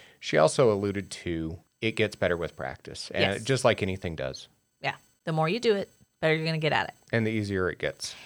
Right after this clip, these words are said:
Speaker 2: At the end of the day, there's gonna be something very empowering for looking at your list and having crossed it all off.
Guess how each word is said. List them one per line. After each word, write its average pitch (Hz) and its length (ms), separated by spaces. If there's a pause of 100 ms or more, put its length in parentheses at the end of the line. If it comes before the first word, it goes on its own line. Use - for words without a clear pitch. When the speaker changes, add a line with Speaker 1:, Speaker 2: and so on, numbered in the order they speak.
(220)
Speaker 2:
At 190 120
the - 160
end 262 160
of 262 120
the 233 60
day, 170 280
there's 160 180
gonna 180 160
be 180 100
something 170 360
very 160 260
empowering 156 680 (260)
for 151 160
looking 156 400
at - 100
your 156 100
list 151 360
and 156 120
having 156 240
crossed - 500
it 160 60
all 147 180
off. 156 480